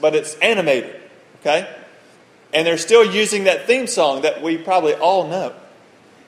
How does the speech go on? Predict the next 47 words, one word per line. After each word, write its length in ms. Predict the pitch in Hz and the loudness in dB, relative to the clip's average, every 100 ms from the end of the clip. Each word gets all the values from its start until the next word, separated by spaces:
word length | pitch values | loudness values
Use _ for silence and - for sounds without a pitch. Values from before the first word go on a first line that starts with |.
| - | -16
You 100 | 127 | -8
know, 160 | 127 | -6
it's, 260 | 135 - - - _ _ _ _ _ _ _ | -6 -10 -16 -20 _ _ _ _ _ _ _
"Won't 260 | 180 208 220 | -4 -4 -4
you 100 | 196 | -2
be 200 | 196 196 | -2 0
my 200 | 185 170 | 0 -2
neighbor?" 400 | 165 165 117 104 - - - _ _ _ _ _ _ _ - | -4 -4 -6 -10 -16 -20 -20 _ _ _ _ _ _ _ -6
And 80 | 180 | -4
Mister 200 | 202 185 | -2 4
Rogers, 480 | 190 185 180 160 | 6 6 2 -4
you 60 | 185 | -4
know, 140 | 170 | -2
is 180 | 156 - - - - - _ _ | -2 -4 -16 -20 -20 -20 _ _
asking 480 | 160 175 - 185 165 | 0 0 -2 -8 -4
that 280 | 160 - - | -4 -4 -8
friendly 280 | 175 165 | -8 -8
question 460 | 160 - 160 160 160 | -10 -4 -4 -4 -10
in 100 | 151 | -10
his 180 | 147 135 | -10 -8
theme 260 | 185 185 | -6 -6
song, 360 | 170 151 135 139 | -6 -4 -4 -4
saying, 360 | - 160 151 165 | -6 -4 -4 -4
"You 60 | |
know, 160 | 269 254 | -2 -2
I 20 | |
wish 180 | 269 262 | -4 -4
you 60 | |
were 60 | 233 | -6
a 40 | |
part 220 | 160 196 175 | -6 -6 -6
of 80 | |
my 120 | 160 160 | -4 -6
neighborhood. 500 | 143 123 107 107 104 - - | -6 -8 -10 -12 -14 -20 -10
Come 160 | 269 | -8
and 100 | 285 | -6
be 100 | 240 | -2
a 60 | 220 | -2
part 200 | 196 190 | 0 2
of 80 | 175 | 2
my 140 | 175 | 2
neighborhood." 640 | 165 165 143 135 123 117 - - - - _ 175 | 0 -2 -2 0 0 -2 -8 -20 -20 -20 _ -12
Because 280 | 170 190 | 2 4
this 120 | - 214 | 4 4
idea 320 | 202 202 190 | 4 6 2
of 160 | 151 | 2
neighbor 640 | 151 202 233 156 131 143 | 2 2 2 0 0 -2